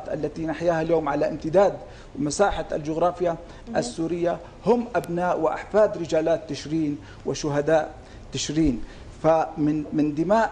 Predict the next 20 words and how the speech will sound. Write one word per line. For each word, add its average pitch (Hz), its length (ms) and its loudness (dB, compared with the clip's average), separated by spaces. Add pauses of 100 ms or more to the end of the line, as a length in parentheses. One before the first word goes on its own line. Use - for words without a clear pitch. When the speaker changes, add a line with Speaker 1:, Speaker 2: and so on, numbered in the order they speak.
(120)
Speaker 1:
شهدائنا 180 960 0 (240)
الأبرار 151 680 2 (400)
في 147 200 2
الجلاء 151 720 2
وتشرين 147 720 -2
ومن 151 240 -2
صمودهم 151 680 0
وتضحياتهم 165 880 2 (300)
نستلهم 208 720 0 (340)
أبهى 180 280 0
الصور 165 500 2 (400)
وأجمل 185 480 2
المعاني 165 640 2 (380)
لنثور 175 1160 2 (140)
واقعنا، 160 720 2 (280)
لنصل 196 680 2 (220)
به 196 380 0 (360)
إلى 170 160 6
الغد 180 280 4
المطلوب، 185 560 0